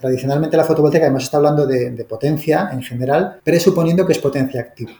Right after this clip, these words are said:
Y decimos cuántos megavatios hay instalados en una planta, pero ahora tenemos que ser más precisos y hablar de, de potencia aparente y tener en cuenta que si la planta, por supuesto, tiene un tamaño una vez conectada, cuando esa planta esté dando reactiva dará menos ac-, dará menos potencia activa, que es por lo que se le retribuye a esa planta, es lo que esa planta vende, potencia. Entonces, la primera cuestión es que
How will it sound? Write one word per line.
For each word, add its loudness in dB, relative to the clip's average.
Y -14
decimos -2
cuántos 0
megavatios 2
hay 4
instalados 0
en -2
una 2
planta, -2
pero -8
ahora 0
tenemos -2
que -4
ser 0
más 0
precisos -4
y 0
hablar 4
de, 0
de -12
potencia -4
aparente 2
y 2
tener 6
en 4
cuenta 4
que 2
si 2
la -2
planta, 0
por -4
supuesto, -2
tiene 2
un 2
tamaño 2
una 2
vez 0
conectada, 0
cuando -2
esa -2
planta 0
esté -4
dando 0
reactiva 2
dará 2
menos -2
ac-, -6
dará -6
menos -6
potencia -6
activa, 0
que 0
es -4
por 2
lo 4
que 0
se -2
le 2
retribuye 0
a 2
esa -2
planta, -2
es -6
lo 0
que 4
esa 0
planta 2
vende, 2
potencia. -12
Entonces, -6
la 4
primera 2
cuestión 2
es 0
que -4